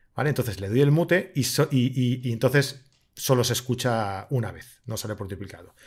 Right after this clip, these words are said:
Pero claro, si luego no me acuerdo, pues el invitado, pues, no puede hablar, o puede hablar, pero no se le escucha,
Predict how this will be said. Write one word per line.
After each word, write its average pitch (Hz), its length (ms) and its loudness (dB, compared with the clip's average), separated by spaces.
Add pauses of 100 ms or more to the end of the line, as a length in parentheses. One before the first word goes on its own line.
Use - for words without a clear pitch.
(760)
Pero 135 140 8
claro, 147 160 8
si 131 100 0
luego 156 200 10
no 170 100 6
me 165 60 4
acuerdo, 170 540 2 (340)
pues - 480 2 (400)
el 143 140 4
invitado, 135 560 6
pues, 104 240 -2
no 113 180 0
puede 110 160 0
hablar, - 240 -2 (160)
o 104 180 -6
puede 123 160 6
hablar, 143 160 2
pero 120 140 2
no 107 80 -2
se 107 60 0
le 107 80 0
escucha, - 340 -6